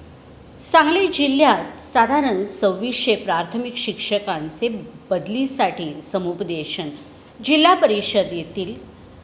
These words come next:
पद्मभूषण डॉक्टर वसंतदादा पाटील सभागृहात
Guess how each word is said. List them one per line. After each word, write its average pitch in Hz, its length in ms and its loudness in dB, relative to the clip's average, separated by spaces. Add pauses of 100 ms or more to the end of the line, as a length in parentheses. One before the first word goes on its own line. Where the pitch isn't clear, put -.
(640)
पद्मभूषण 269 920 2
डॉक्टर 185 380 0
वसंतदादा 190 800 -2
पाटील 190 540 -6
सभागृहात 190 840 -4